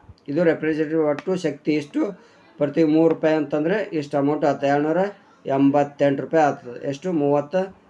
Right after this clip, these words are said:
ದಿನಕ್ಕೆ. ಹೌದಾ? ಇಷ್ಟಾಗಿತ್ತು ಇವತ್ತಿಂದ ಇಂಪಾರ್ಟೆಂಟ್ ಚಾಪ್ಟರ್. ಮುಂದಿನ ಅಧ್ಯಾಯ ವಿದ್ಯುತ್ ಪ್ರವಾಹದ ಕಾಂತೀಯ ಪರಿಣಾಮಗಳು ಎಂಬುದು ಮುಂದಿನ ವಿಡಿಯೋದಲ್ಲಿ ನೋಡೋಣ.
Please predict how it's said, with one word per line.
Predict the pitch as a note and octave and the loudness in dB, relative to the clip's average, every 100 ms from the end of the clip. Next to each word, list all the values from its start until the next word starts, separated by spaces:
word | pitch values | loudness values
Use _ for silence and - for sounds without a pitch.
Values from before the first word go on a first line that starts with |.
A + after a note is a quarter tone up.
| - - | -20 -8
ದಿನಕ್ಕೆ. | C3 C3+ C3+ B2 - _ _ - | -4 -2 -4 -8 -14 _ _ -6
ಹೌದಾ? | D3 F3 F3+ - - - _ | -2 -2 -2 -8 -20 -20 _
ಇಷ್ಟಾಗಿತ್ತು | C#3+ C#3+ D3+ D3 D3 | -10 -2 0 0 -2
ಇವತ್ತಿಂದ | D3+ D3+ D#3 D#3+ E3 D3 C#3+ C#3 - | -4 -2 0 2 4 4 0 -8 -10
ಇಂಪಾರ್ಟೆಂಟ್ | C#3+ D3+ D3+ D#3 C#3 D#3+ D3+ C#3+ _ _ _ _ _ _ _ _ - - | -6 -2 0 0 2 2 2 -2 _ _ _ _ _ _ _ _ -20 -4
ಚಾಪ್ಟರ್. | D3 C#3+ D#3+ E3+ F#3+ - _ _ _ - | -2 -2 -2 -2 -2 -10 _ _ _ -4
ಮುಂದಿನ | D3+ F3 F#3 F#3+ F3+ - _ _ _ | 2 4 4 2 0 -6 _ _ _
ಅಧ್ಯಾಯ | D3+ C#3 D#3+ E3 E3+ F3 - _ | -4 2 4 6 4 2 -4 _
ವಿದ್ಯುತ್ | D3+ C3+ E3+ F3 | -6 -2 -2 0
ಪ್ರವಾಹದ | D#3+ D#3+ E3 | 4 6 4
ಕಾಂತೀಯ | D#3 D3 D3 D3+ D#3 | 4 2 4 4 2
ಪರಿಣಾಮಗಳು | D#3 D3 D3+ D#3+ C3+ D#3 D#3 D#3 D#3 | 2 0 4 4 4 4 4 4 2
ಎಂಬುದು | - - C#3+ D3 E3 D#3 | -2 -4 0 2 2 2
ಮುಂದಿನ | D3+ D3+ D#3+ | 2 4 4
ವಿಡಿಯೋದಲ್ಲಿ | D3+ D3+ D3 D#3+ G3+ G3+ _ _ | 2 2 2 2 0 -2 _ _
ನೋಡೋಣ. | C3+ D3 D3+ | -2 2 4